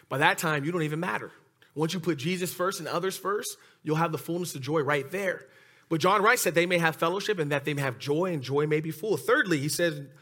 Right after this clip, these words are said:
chapter two, "That you may not sin." What? We already know that. Well, now you're gonna hear it again, "That you may not sin," because sin is egregious to God.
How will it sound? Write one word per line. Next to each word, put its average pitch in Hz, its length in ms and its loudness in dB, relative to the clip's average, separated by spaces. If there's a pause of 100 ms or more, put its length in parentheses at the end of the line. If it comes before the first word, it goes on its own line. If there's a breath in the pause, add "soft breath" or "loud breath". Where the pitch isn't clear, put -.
(120 soft breath)
chapter 160 320 0
two, 196 360 0 (400 loud breath)
"That 156 200 0
you 202 60 0
may 180 220 6
not 190 240 4
sin." 269 600 2 (220 loud breath)
What? 294 300 2
We 311 80 4
already 320 300 4
know 359 260 2
that. 262 340 6
Well, 151 200 0
now 170 180 4
you're 180 140 2
gonna 196 120 0
hear 196 160 2
it 214 60 -2
again, 226 400 0 (160 loud breath)
"That 151 180 -4
you 180 140 -2
may 156 160 4
not 202 240 0
sin," 269 560 0 (480 soft breath)
because 165 320 2
sin 240 200 2
is 226 140 0
egregious 175 720 -2
to 147 100 -6
God. 117 220 -10